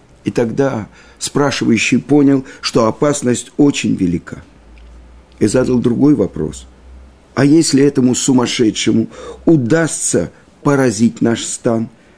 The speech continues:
то где же будет стан спасения?» И Хофец Хаим ответил ему – это тоже сказано в Писании, у пророка Авадии, «И на горе Цион будет спасение».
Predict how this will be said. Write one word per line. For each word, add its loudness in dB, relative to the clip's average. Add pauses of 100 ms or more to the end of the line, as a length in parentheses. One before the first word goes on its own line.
(160)
то 0
где 2
же 2
будет 2
стан 0
спасения?» -2 (520)
И 0
Хофец -2
Хаим 2
ответил 2
ему – -4 (300)
это 0
тоже -2
сказано -2 (200)
в -20
Писании, -2
у -4
пророка 0
Авадии, -2 (1120)
«И 4
на 4
горе 2 (180)
Цион 2 (340)
будет 2
спасение». -6